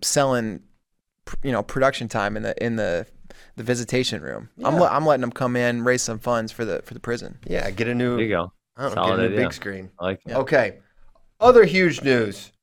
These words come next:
Speaker 2: Christian Carroll flipped. He's not going to Illinois. He's going to the University of Pennsylvania. He will be a Quaker.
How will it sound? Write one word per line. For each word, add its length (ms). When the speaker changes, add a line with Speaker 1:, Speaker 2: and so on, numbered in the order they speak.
Speaker 2:
Christian 420
Carroll 640
flipped. 420
He's 120
not 180
going 160
to 80
Illinois. 460
He's 140
going 260
to 120
the 100
University 600
of 160
Pennsylvania. 840
He 80
will 120
be 100
a 60
Quaker. 680